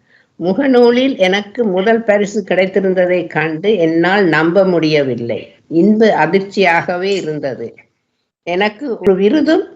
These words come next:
இருபத்தையாயிரம் இந்திய ரூபாயும் பரிசாக கிடைத்தது. விருதை எனக்கு அனுப்பி வைக்குமாறும், பரிசு பணத்தில் யாழினியை புத்தகமாக அடித்து தருமாறும் கேட்டுக்கொண்டேன்.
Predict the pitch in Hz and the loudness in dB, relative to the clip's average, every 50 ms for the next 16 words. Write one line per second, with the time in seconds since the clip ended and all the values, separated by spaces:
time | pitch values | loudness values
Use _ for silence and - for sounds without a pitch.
0 | _ _ - 196 190 240 226 233 233 226 - 214 214 208 208 208 202 202 196 202 | _ _ -4 -4 0 2 2 2 2 2 2 2 2 2 2 2 0 0 0 -2
1 | 196 196 190 185 180 175 175 190 190 190 190 196 190 185 180 175 175 180 185 175 | -4 -4 -6 -6 -6 -6 -6 -6 -6 -6 -4 -4 -2 -2 -4 -4 -6 -6 -6 -4
2 | 180 180 175 175 180 202 226 220 214 196 170 175 175 - 185 175 165 151 175 160 | -2 -2 -2 -2 -2 -4 -4 -4 -2 -2 -2 -2 -4 -4 -4 -4 -2 -4 -6 -8
3 | 160 156 139 139 - - - 110 - - - - - _ _ _ _ _ _ _ | -6 -6 -6 -8 -8 -8 -10 -10 -10 -12 -14 -18 -20 _ _ _ _ _ _ _
4 | _ _ _ _ _ - 202 226 247 320 320 349 359 339 285 - 269 226 220 220 | _ _ _ _ _ 4 6 6 6 8 6 6 6 6 4 4 4 2 2 0
5 | - - 247 208 196 175 180 185 190 202 196 220 214 190 190 180 180 - 196 175 | -2 -4 -2 -2 -2 -2 -4 -4 -6 -8 -8 -8 -8 -6 -6 -8 -8 -8 -10 -10
6 | 165 165 160 160 160 160 185 208 349 - - 220 226 - - 233 226 - 190 190 | -10 -10 -12 -12 -12 -12 -12 -14 -14 -10 -6 -6 -6 -6 -8 -8 -4 -2 -2 -2
7 | 190 190 196 - 269 226 220 202 175 175 175 180 190 202 208 208 202 202 202 202 | -2 -4 -6 -6 -6 -6 -4 -2 0 0 2 2 2 2 2 2 0 0 -2 -2
8 | 196 196 196 - 170 160 160 - 214 208 202 196 190 190 190 180 165 185 190 170 | -2 -4 -4 -6 -12 -12 -8 -6 -4 -2 -2 -2 -4 -4 -4 -4 -6 -4 -4 -4
9 | 160 160 170 170 165 - 196 190 190 - - - 175 175 180 185 180 175 175 170 | -4 -4 -4 -6 -8 -6 -6 -8 -8 -6 -4 -2 0 0 0 0 -2 -2 -2 0
10 | 175 202 220 220 - 185 180 175 180 170 165 - 160 139 135 131 135 131 117 - | 0 0 0 0 0 0 0 0 -2 -4 -4 -4 -6 -4 -4 -4 -4 -4 -4 -6
11 | - - | -10 -18